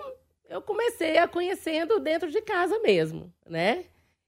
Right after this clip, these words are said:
E depois foi passando os, os tempos, a gente vai pra faculdade, nós encontramos outros amigos, e até que encontrei a Confesse, né? Que é a confraria, é a primeira confraria feminina de cerveja do Brasil.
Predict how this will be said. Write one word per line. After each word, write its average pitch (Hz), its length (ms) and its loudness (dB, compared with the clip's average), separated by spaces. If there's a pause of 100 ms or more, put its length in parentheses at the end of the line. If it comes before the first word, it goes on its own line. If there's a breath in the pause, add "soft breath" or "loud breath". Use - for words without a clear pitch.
E 240 720 -2
depois 320 420 6
foi 220 160 6
passando 208 380 2
os, 254 260 -8
os 240 160 -20
tempos, 277 580 2
a 196 80 0
gente 190 460 -2 (160 soft breath)
vai 185 160 2
pra 190 140 -2
faculdade, 220 1000 6
nós 185 240 4
encontramos 185 520 0
outros 180 220 -4
amigos, 240 800 2
e 254 160 -8
até 269 540 4
que 285 420 -2 (720)
encontrei 233 640 4
a 214 80 2
Confesse, 156 720 -4
né? 170 180 -4
Que 196 120 -12
é 175 40 -6
a 160 40 -6
confraria, 180 720 -6 (240 soft breath)
é 180 80 -2
a 175 60 4
primeira 226 440 8
confraria 190 520 2
feminina 180 500 0
de 170 80 -12
cerveja 180 460 -2
do 196 100 -4
Brasil. 190 560 -6